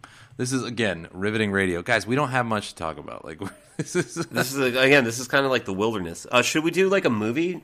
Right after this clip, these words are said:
Speaker 2: for next week?
Speaker 1: Uh, probably, given what we're just, what we, what the, what the fans have just had to sit through.
Speaker 2: What movie do,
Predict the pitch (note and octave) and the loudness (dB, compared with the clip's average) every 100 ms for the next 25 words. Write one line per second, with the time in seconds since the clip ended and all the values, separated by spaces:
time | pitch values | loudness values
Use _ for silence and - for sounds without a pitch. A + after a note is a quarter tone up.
0 | - F3 E3 E3+ - F#3 F#3 - _ _ | -6 0 0 0 0 -2 -2 -18 _ _
1 | _ _ _ _ F#2+ E2 - C2+ - - | _ _ _ _ -4 -4 -6 -14 -14 -18
2 | A1+ G#1+ G2+ - D#2 D#2+ B1+ C#2+ C#2+ _ | -16 -18 -16 -14 -12 -12 -12 -14 -16 _
3 | - - - _ E2+ C#2+ C#2+ - A#1+ - | -20 -20 -20 _ -16 -14 -14 -16 -18 -16
4 | C#2+ _ _ - - - E2+ E2 - D2+ | -20 _ _ -20 -18 -12 -12 -12 -16 -18
5 | D#2+ E2 D#2 - D#2+ - - F#2 B2+ C3 | -18 -16 -16 -16 -18 -16 -18 -6 -2 2
6 | C#3 C#3+ A#2 | 2 2 0